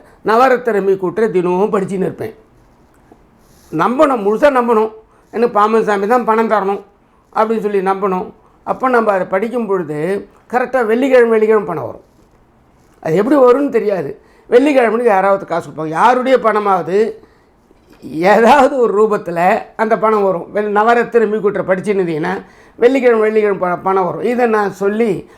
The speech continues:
அன்றைய சபை தலைவர் ம-, ராமன் ஐயா கிட்ட சொல்லி அதை புக்காவே போட்டு கொடுத்தேன். இந்த மாதிரி நவரத்தின மீக்கூற்று படிச்சா வெள்ளிக்கிழமை தோறும் ப-,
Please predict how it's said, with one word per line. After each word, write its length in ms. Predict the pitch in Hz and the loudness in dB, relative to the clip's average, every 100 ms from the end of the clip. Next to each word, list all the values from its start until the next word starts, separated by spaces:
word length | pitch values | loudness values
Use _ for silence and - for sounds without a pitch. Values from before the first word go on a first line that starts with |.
| - | -8
அன்றைய 540 | - 190 208 196 175 | -2 0 2 2 0
சபை 360 | 160 180 202 240 | -2 -2 0 0
தலைவர் 360 | 196 175 165 156 | -2 -4 -4 -6
ம-, 180 | 165 | -8
ராமன் 320 | 160 185 202 202 | -4 -2 0 -2
ஐயா 220 | 175 165 | -4 -4
கிட்ட 160 | 139 | -6
சொல்லி 440 | 120 165 190 170 - _ _ | -8 -4 -4 -4 -8 _ _
அதை 160 | - 160 | -4 -2
புக்காவே 400 | 175 220 254 247 | -2 0 2 2
போட்டு 340 | 180 185 - | 0 -6 -10
கொடுத்தேன். 240 | 151 - - - | -14 -12 -14 -8
இந்த 140 | 175 | -2
மாதிரி 260 | 180 196 185 | 2 2 0
நவரத்தின 640 | 156 156 190 220 214 196 | -2 -2 0 0 -2 -6
மீக்கூற்று 380 | 175 165 160 143 | -6 -8 -10 -10
படிச்சா 440 | 160 143 185 185 - - _ _ _ | -10 -8 -4 -4 -6 -16 _ _ _
வெள்ளிக்கிழமை 580 | - 208 233 208 190 180 | -2 -2 0 0 -2 -4
தோறும் 220 | 190 | -6
ப-, 100 | 196 | -8